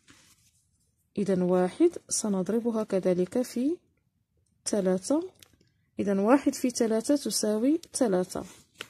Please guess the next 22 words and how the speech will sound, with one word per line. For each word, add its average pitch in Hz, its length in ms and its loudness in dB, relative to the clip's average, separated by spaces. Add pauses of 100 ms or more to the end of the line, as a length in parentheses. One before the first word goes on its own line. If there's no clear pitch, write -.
(120)
وبهذا 226 440 0
سنكون 226 500 -2
قد 214 220 -8
حصلنا 233 560 0
على 190 300 0
عددين 196 800 2 (360)
كسريين 202 760 0 (120)
مكافئين 226 920 2 (360)
للعددين 202 840 0
الكسريين 208 640 -2
السابقين، 196 800 0 (320)
ولهما 262 460 4
مقام 247 600 2 (280)
موحد. 214 520 2 (680)
إذن 220 280 4
اثنان 302 360 2
على 262 280 4
ثلاثة 254 380 0
سنعوضها 254 840 2
بالعدد 262 920 0
المكافئ 233 580 0
لها، 180 420 -2